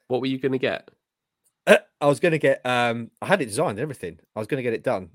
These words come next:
Speaker 2: And, and then when I mentioned it to her, she said, "You are not having that done.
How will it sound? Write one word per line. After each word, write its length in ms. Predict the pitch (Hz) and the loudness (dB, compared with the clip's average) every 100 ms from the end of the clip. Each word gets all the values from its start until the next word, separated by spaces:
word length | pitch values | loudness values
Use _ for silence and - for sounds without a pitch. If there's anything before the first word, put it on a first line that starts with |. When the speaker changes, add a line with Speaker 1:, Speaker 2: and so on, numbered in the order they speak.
| - | -12
Speaker 2:
And, 160 | 101 107 | -10 -6
and 160 | 107 | -6
then 80 | 110 | -6
when 100 | 110 | -6
I 60 | 107 | -4
mentioned 320 | 117 - 101 | -6 -6 -12
it 80 | - | -8
to 80 | 95 | -8
her, 100 | 95 | -8
she 120 | 104 | -10
said, 260 | - 85 | -10 -10
"You 180 | 110 101 | -6 -6
are 60 | 98 | -6
not 440 | 110 135 117 - - | -4 -2 -2 -4 -8
having 280 | 113 98 101 | -6 -6 -8
that 200 | - - | -10 -6
done. 260 | 101 82 | -6 -6